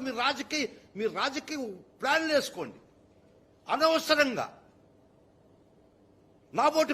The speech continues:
ప్రైవేట్ వ్యక్తిని దీనికి ముందరనే, ఆ, ఆ, when I was indivi-, I mean, practitioner,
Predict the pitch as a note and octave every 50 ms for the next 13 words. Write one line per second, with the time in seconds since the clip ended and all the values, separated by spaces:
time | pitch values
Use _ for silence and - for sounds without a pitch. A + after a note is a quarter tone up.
0 | G#3 A#3+ C4 C#4+ D#4 D#4 C4 C#4 C#4 C4 C4+ - A#3+ D#3+ A#2 G#2 - - _ _
1 | _ _ _ _ _ - C#3+ - C4+ C4+ A#3+ G3 G#3 A#3+ A#3+ A#3+ B3+ A#3+ A#3 A#3+
2 | A#3 G#3 G3+ A3 G#3+ F#3+ G3+ G#3+ G3+ F3 F3+ A3 A#3 A#3+ A3 G3+ G#3 G#3 F#3 C#3+
3 | F#3+ F3 - - - - - F3+ G#3+ A#3 C4 C4 A3 F3+ D#3+ F#3 F#3+ E3 C3 -
4 | - G3+ A3 B3+ B3 - B3 - - - G#2+ F2